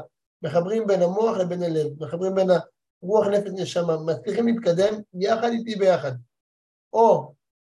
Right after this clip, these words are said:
בעצם ב-, או במוקלט, שיש בעצם הקורס כבר כולו הוקלט, ורואים את זה בזמן שלכם, או בלייבים איתי, ממש ארבעים לייבים שרצים על הדברים, קצרים וממוקדים,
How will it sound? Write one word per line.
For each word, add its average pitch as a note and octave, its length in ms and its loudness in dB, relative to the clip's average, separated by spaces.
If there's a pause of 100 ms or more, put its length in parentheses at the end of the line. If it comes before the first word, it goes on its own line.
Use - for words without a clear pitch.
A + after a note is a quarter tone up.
בעצם D#3+ 360 -4
ב-, D3 420 2 (300)
או F#3+ 140 4
במוקלט, E3+ 560 4 (220)
שיש D3+ 640 -4
בעצם D#3+ 280 0
הקורס D#3+ 240 -4
כבר D#3 200 -2
כולו D3+ 220 -4
הוקלט, D3 440 2 (500)
ורואים D3+ 320 2
את D3+ 80 -2
זה D3 60 -4
בזמן C#3 320 -4
שלכם, C#3 440 0 (560)
או A3+ 200 6
בלייבים F#3+ 520 4
איתי, D#3 360 -8 (460)
ממש F3 380 0
ארבעים F3 460 0
לייבים F3+ 380 2
שרצים D3+ 440 -6
על D#3 80 2
הדברים, D3 460 -4
קצרים F3+ 440 -2
וממוקדים, D#3+ 600 -2